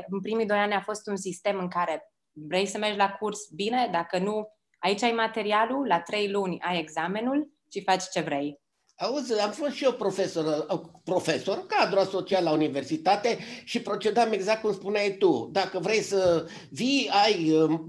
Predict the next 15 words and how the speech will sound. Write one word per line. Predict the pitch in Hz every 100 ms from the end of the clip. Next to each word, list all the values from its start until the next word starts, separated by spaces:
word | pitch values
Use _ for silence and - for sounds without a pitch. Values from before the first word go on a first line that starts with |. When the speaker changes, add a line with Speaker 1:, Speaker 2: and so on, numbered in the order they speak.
| -
Speaker 2:
cursul | 233 196 196
pe | - 185
internet, | 175 165 165 165 147 196 349 311 - - - - - - -
participi | 226 214 285 277 240 -
la | 196 196
cursuri, | 277 277 214 190
îmi | 190
pui | 254 233
întrebări, | 202 190 202 247 247
dar, | 240 226
uh, | 233 220 -
colegii | - 226 233 240 202 226
de | 220
la | 214 208 196 180 -
universitate | 202 202 196 196 185 196 208 208 208 196 190